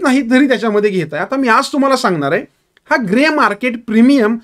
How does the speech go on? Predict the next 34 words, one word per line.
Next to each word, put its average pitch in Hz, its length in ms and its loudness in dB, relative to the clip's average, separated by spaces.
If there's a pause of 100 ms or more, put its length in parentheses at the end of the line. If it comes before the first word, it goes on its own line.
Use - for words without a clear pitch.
(240)
नक्की 277 340 2
काय 214 260 0
आहे, 143 240 -4
त्याचा 170 340 -2
नक्की 226 340 0
किती 269 240 0
उपयोग 226 360 2
आहे 208 100 2
आपल्याला 185 400 0 (320)
आणि 214 220 2
त्या 226 200 0
शेअर्सच्या 208 600 0
किंवा 226 280 0
आयपीओच्या 240 500 0
प्राईसवर 180 520 -2
याचा 185 460 -2
इम्पॅक्ट 185 540 -2
किती 135 180 -10
पडणार 107 380 -8
आहे. 101 100 -12 (400)
तर 285 100 4
मित्रांनो, 269 560 0 (100)
आजचा 226 360 0
व्हिडिओ 233 340 2
संपूर्ण 240 560 0
पाहायचा 262 360 -2
आहे. - 300 -14 (140)
खूप 330 260 0
सारी 302 200 0
चांगली 269 340 -2
माहिती 262 260 -2
तुम्हाला 277 300 0
मराठीत 220 460 0
मिळते 247 420 0